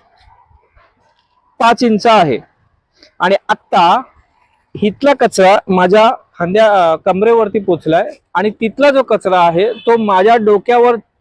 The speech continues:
डोक्याच्या हाईटला आहे आजच्या घडीला. जर का ही एवढी मोठी कचऱ्याचा ढीग इथे कसा जमा झाला असेल, तुम्हाला काय वाटतं? हा आहे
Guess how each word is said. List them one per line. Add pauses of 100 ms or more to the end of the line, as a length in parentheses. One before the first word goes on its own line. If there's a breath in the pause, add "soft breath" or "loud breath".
(140)
डोक्याच्या
हाईटला
आहे
आजच्या
घडीला. (1300)
जर
का (1800)
ही
एवढी
मोठी
कचऱ्याचा
ढीग (180)
इथे
कसा
जमा
झाला
असेल, (200)
तुम्हाला
काय
वाटतं? (2000)
हा
आहे